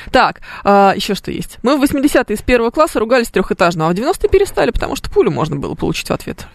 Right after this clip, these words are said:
Это нам Руслан Николаевич рассказывает. Неплохой аргумент, согласитесь, Руслан Николаевич, когда вот так это возможно. Так, э, шестьдесят пятый жалуется, что не знает слова «кринж», что оно означает. Оно означает что-то вроде, м,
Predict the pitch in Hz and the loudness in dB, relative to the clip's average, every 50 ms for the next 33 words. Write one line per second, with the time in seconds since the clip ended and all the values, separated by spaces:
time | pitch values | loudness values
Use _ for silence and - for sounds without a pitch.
0 | _ - - - - 214 202 196 190 190 - 190 170 170 180 - 202 165 - - | _ -8 -8 -4 0 0 2 2 0 0 0 2 2 2 2 0 -2 -2 -2 -6
1 | - - - - - - - - - - - - - - _ _ _ _ _ _ | -10 -10 -12 -12 -12 -12 -14 -14 -12 -12 -14 -14 -16 -20 _ _ _ _ _ _
2 | _ _ _ _ 170 175 208 294 - - 381 415 - - 403 403 427 339 - 403 | _ _ _ _ 4 4 4 4 2 2 2 2 4 2 2 2 2 2 0 0
3 | 453 427 - - - - - - - 175 - - - - - - - 175 - - | 0 0 -4 -4 -6 -10 -6 -4 -4 -4 -4 -6 -8 -8 -10 -8 -6 -6 -2 0
4 | 170 160 147 147 - - 147 143 - - - - - - _ _ - 170 170 160 | 0 0 0 0 -2 -2 -2 -2 -2 -4 -6 -8 -10 -16 _ _ -2 0 2 4
5 | 160 156 151 - - - - - - - - - _ _ _ _ _ _ _ _ | 4 2 0 -2 -10 -20 -20 -20 -20 -20 -20 -20 _ _ _ _ _ _ _ _
6 | _ - 185 185 185 _ - - - - - - - - - - - - - 196 | _ 0 2 2 2 _ -2 -2 -2 -4 -10 -12 -10 -12 -10 -10 -10 -10 -10 -12
7 | 202 190 _ _ _ _ _ _ _ - 156 113 127 190 - - - - - - | -14 -16 _ _ _ _ _ _ _ -2 0 0 0 0 -4 -8 -20 -20 -20 -8
8 | - - 180 165 180 - - _ _ - - - - 196 - - 180 170 - 147 | -2 0 0 0 0 -4 -6 _ _ -8 -6 -2 -2 -4 0 0 -2 -2 -2 -8
9 | - - - - - 165 156 143 139 - - - - - - 165 170 175 156 156 | -10 -10 -8 -4 -2 0 0 0 0 -2 -6 -8 -8 0 2 2 4 4 2 0
10 | 143 143 - - 151 151 - - - - - 190 208 - - - 151 147 165 156 | 0 -2 -4 -4 -4 -4 -4 -6 -4 0 0 0 0 0 -2 -2 -2 0 0 0
11 | - 156 170 - - 277 - 359 - - 240 262 311 494 554 539 403 339 294 - | 0 -2 -2 0 0 0 0 0 0 -2 -4 -2 0 0 2 2 2 2 0 0
12 | - 277 254 269 - - 233 - 196 180 185 208 196 180 180 180 - - - - | 2 0 0 0 -2 -6 -6 -4 -4 0 0 -2 -2 -2 -6 -8 -10 -16 -20 -20
13 | - _ _ 185 185 185 185 180 165 160 | -20 _ _ 2 4 4 6 4 4 2